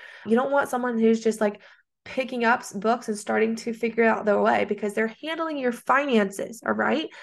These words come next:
They're literally handling your money and keeping a record of your money.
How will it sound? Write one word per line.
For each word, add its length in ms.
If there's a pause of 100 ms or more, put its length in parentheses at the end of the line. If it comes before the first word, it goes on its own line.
(160)
They're 340
literally 460
handling 420
your 180
money 640 (400)
and 480
keeping 340
a 60
record 540
of 180
your 220
money. 400